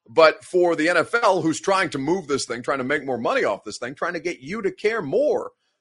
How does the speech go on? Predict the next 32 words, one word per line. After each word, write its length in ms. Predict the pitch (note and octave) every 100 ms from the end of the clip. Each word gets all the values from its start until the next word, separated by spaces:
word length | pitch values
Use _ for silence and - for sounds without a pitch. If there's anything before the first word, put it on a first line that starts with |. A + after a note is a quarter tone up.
| _
about 300 | G2 C3 B2
the 80 | B2+
combine, 680 | - A#2 A#2 G#2 G#2 B2+ E3 _ _ -
if 180 | E3 C3+
they, 300 | F3+ A3 - -
if 180 | D#3 D#3
they 200 | G3+ A3+
nuked 460 | D3+ E3+ G3 -
it 200 | - -
by 160 | - B2+
making 440 | C3 D3+ E3 E3+
the 60 | D#3
players 440 | - D#3 D#3 B2
bubble, 560 | G2 B2 B2 D#3+ F#3+ A#3 _ _ _
by 140 | C3
telling 340 | A2 C#3+ D3 D#3
them 140 | C#3
basically, 640 | A#2+ C3+ C3+ D#3 D#3 D#3+ D#3+ _ _ _ _
I 40 | B2
mean, 340 | B2 G#2+ G#2+ _ -
ten 340 | D3 D3+ E3
days, 520 | C#3 C#3 D3+ F#3+ G3+
not 200 | B2 C#3+
even 220 | E3 D3+ C3+
ten 260 | D#3+ D#3
days 320 | D3+ D3+ E3
before 420 | - A#2+ - D#3 D#3
they 100 | C#3
were 140 | A#2+
supposed 480 | A#2+ A2 D3 D3 -
to 60 |
report 600 | B2 G#2+ - A#3 G#3 B2